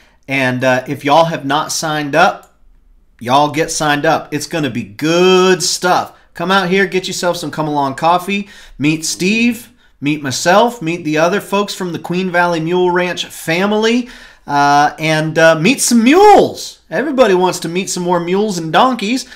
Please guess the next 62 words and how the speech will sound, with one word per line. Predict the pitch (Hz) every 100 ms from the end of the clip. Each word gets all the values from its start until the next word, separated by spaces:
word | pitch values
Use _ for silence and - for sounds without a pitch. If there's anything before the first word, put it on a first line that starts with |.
| - -
So, | - - 175 170
uh, | 170 165 160 160
hey, | - 214 247 113
good | 185 202
to | 180
have | 196
you, | 220
Steve. | 208 208 220 156
How | 175 214
have | 247 254
things | - 208 202
been | 139 180 208
since | 202 190 170
last | 175 175 175
week? | 185 190 127
Of | 123
course, | 190 175 -
we, | 151 190 202
uh, | 180 160
we | 160
had | 160 269
to | 240
miss | 180 220 247
our, | 185 180 170 165 165 - - _
uh, | - 143 135 123 113 104 -
we | 151
had | 196
to | 220
miss | 208 190
our | 180 165 147
Wednesday | 143 233 269 202 156
last | 156 151 151
week, | 156 160 165
and | 156 160
then | 165
we | 165
had | 160 214
some | - 180
things | 160 180 185 175 - - _ -
conflicting | 180 160 - 208 208 196 170
on | 156 151
Thursday, | 202 190 175 156
so | 170
we | 170
did | 165 160
that | 156
pre-recording, | - 214 247 214 - 147 143 175
and | 160
I | 151
think | 151 226
folks | - 208 196 165
like | 185 233
that | 165 139
all | 139
right, | 143 156 170
but | 147
how | 196 233
have | 233
things | 220 196
been | 202 202
since | 196 202 202
then? | 208 254 180 -